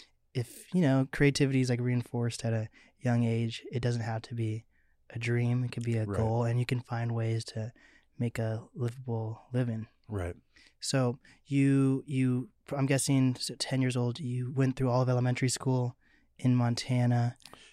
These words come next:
Speaker 2: Yeah, up till fourth grade, and then I, we moved to Yakima, Kent, and then by sixth grade, ended up in Enumclaw.
Speaker 1: Wow.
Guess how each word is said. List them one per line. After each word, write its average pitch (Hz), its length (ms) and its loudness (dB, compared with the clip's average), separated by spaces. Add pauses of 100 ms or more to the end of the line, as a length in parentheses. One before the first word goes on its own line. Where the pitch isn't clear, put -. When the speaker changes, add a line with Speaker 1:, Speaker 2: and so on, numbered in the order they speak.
(120)
Speaker 2:
Yeah, 123 320 6
up 113 200 -4
till 127 160 0
fourth 113 480 0
grade, 107 440 4
and 101 120 0
then 98 160 -2
I, 95 140 -2 (160)
we 101 160 -4
moved 95 380 -6
to 101 80 -8
Yakima, 95 960 -4 (140)
Kent, 92 720 -8 (100)
and 92 280 -10
then 87 300 -8
by 85 200 -6
sixth - 540 -10
grade, 90 640 -4
ended 87 240 -8
up 85 160 -8
in 82 240 -8
Enumclaw. 85 640 -10 (260)
Speaker 1:
Wow. 117 460 -2